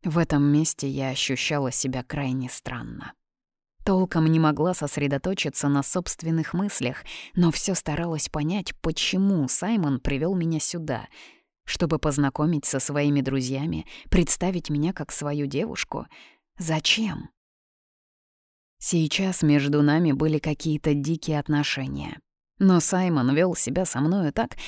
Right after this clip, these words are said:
словно я действительно являлась его девушкой. Он положил руку на мою талию, притянул к себе ближе, без каких-либо пошлых намёков,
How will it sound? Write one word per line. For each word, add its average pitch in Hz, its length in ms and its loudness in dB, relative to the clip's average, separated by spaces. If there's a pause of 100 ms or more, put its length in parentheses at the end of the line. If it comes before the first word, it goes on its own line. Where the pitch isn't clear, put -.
(140)
словно 180 380 2
я 190 160 2
действительно 190 840 0
являлась 151 640 0
его 160 240 0
девушкой. 143 720 -6 (580)
Он 185 200 6
положил 170 500 4
руку 139 260 -2
на 165 120 4
мою 160 260 2
талию, 151 480 -4 (240)
притянул 156 540 4
к - 80 -4
себе 143 300 2
ближе, 135 460 -2 (320)
без 180 220 6
каких-либо 160 640 -2
пошлых 185 560 -4
намёков, 170 720 0